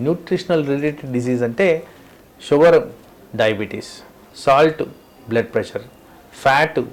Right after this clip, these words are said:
కొలెస్ట్రాల్. So ఇలా చెప్పుకుంటూ పోతే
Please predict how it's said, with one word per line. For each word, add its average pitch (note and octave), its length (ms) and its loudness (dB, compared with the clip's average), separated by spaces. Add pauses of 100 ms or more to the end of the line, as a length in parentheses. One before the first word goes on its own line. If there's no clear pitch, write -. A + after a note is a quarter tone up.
(240)
కొలెస్ట్రాల్. G#2 540 -4 (440)
So G3 180 2
ఇలా D#3 200 2
చెప్పుకుంటూ C#3+ 640 -4
పోతే D3 680 -2